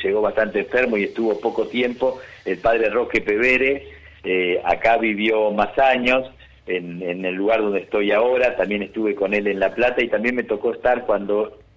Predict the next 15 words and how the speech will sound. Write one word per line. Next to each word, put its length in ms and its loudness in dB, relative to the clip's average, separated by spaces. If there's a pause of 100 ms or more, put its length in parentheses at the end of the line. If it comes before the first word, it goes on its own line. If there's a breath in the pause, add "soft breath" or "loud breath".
(180)
él 260 0
se 100 0
iba, 400 0 (400 loud breath)
eh, 540 0
en 160 -2
otra 300 0
parte 260 0
de 80 2
La 160 0
Plata, 300 0
más 180 0
que 80 -6
en 80 -4
los 120 -4
barrios, 380 2